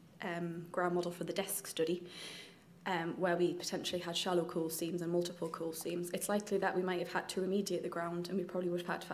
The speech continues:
to, um, concrete that using a ground gr-, grout curtain. And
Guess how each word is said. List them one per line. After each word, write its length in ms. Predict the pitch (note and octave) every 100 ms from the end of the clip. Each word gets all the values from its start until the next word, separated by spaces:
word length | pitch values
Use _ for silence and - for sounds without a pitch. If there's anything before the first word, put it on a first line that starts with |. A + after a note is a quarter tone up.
| - - -
to, 280 | F3 F3 F3
um, 160 | F3 F3
concrete 340 | F3 F3+ - F3
that 160 | F3
using 260 | F3+ F3 F3
a 40 |
ground 300 | F3 E3+ E3+ -
gr-, 280 | G3+ F3 -
grout 240 | - E3+ D#3+
curtain. 340 | E3+ E3+ F3 - - - -
And 160 | F#3+